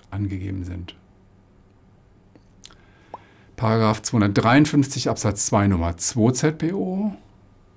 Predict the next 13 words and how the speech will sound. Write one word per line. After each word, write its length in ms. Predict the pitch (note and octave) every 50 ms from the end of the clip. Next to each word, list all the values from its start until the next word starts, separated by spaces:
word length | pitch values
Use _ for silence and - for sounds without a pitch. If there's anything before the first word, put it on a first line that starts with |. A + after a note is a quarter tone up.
| _ _ _ _ _ -
und 140 | A#2+ G#2+
Paragraph 460 | F#2+ G#2 G2 F#2+ F#2+ G2 G#2+ G2+ G2+ -
einhundertdreißig 920 | - - F#2+ G2 G2 F#2 F2 - - G2 F#2+ G2 G#2+ A2 - - G#2+ -
Nummer 300 | A#2 G#2+ F#2+ F#2+ E2 A#1+
eins 320 | D2+ F2 G2+ A2 A2 -
und 80 | - G#2
Nummer 220 | F#2 F#2 F2 E2+
sechs 360 | F2 A2 G#2 G#2 - - - -
Z 220 | - A2+ G#2 -
P 120 | - G2
O 260 | G2 G2 G#2 G2+ G#2+ -
enthalten 420 | - C3 B2 A#2+ G2+ F#2+ F#2+ A2
dagegen 420 | A2 A2+ A2 G#2+ F#2+ F#2 A#2 B2